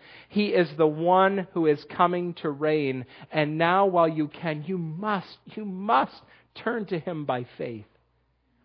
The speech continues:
You must recognize that he paid the penalty for your sin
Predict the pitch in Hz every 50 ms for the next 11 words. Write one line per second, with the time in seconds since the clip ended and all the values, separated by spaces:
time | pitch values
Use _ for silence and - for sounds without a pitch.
0 | _ _ _ _ _ - 190 214 208 202 202 220 247 233 - 226 202 190 214 214
1 | 214 240 190 196 180 170 160 147 151 165 151 139 - 214 226 233 214 - - -
2 | 208 202 208 202 170 180 170 - - 208 185 185 170 - - 165 151 - - 156
3 | 143 147 143 139 - - 160 147 139 135